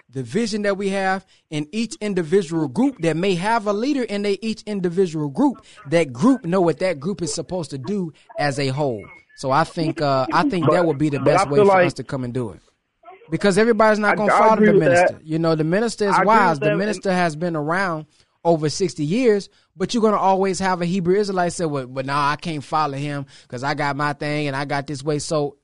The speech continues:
Speaker 1: for me, the best way to do it is for us to agree on something, although we have differences, and we just stick to that.
Speaker 2: I agree with that.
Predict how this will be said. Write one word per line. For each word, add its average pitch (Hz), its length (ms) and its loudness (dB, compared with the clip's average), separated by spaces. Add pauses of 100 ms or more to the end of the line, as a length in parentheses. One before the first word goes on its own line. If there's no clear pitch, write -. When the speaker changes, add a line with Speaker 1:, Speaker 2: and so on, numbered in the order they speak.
Speaker 1:
for 143 100 -8
me, 185 440 -2 (260)
the 135 120 -10
best 180 300 2
way 185 120 0
to 156 140 -6
do 190 220 4
it 170 60 2
is 147 120 -4
for 151 120 -6
us 151 200 -4
to 135 160 -6
agree 139 280 -2
on 208 160 -4
something, 196 460 -6
although 156 400 -2
we 185 200 -4
have 165 300 -8
differences, 151 600 -4 (240)
and 147 120 -8
we 196 120 -2
just 170 220 -6
stick 160 200 -8
to 151 100 -8
that. 127 220 -8 (1600)
Speaker 2:
I 143 160 2
agree 139 300 2
with 127 140 2
that. 110 340 2